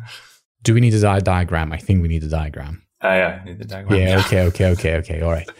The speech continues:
Speaker 1: <laughs>
Speaker 2: Yeah, up, yeah, okay. So, yeah, because that, that will definitely help explaining this. Okay, I remember because I was involved with, like, similar systems that would upgrade itself. Concourse,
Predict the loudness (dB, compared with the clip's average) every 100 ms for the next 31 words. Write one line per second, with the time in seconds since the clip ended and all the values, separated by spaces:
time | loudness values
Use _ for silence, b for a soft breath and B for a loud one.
0 | -10 -4 0 0 0 -2 0 0 0 _
1 | -6 -2 -2 -4 -6 _ -4 0 0 0
2 | -4 -2 0 2 0 0 -4 -4 -4 -2
3 | -2 -4 -8 -8 -6 -6 -6 -10 -10 -8
4 | -8 -8 -10 -12 -12 -14 -18 b -4 -2
5 | -2 0 2 2 2 0 2 2 4 4
6 | 4 2 2 0 0 -2 -2 -4 -2 0
7 | 0 0 0 0 -2 -8 -8 -8 -4 -4
8 | -4 -6 -6 -4 -6 -4 -6 -4 0 0
9 | 0 0 -2 -4 -8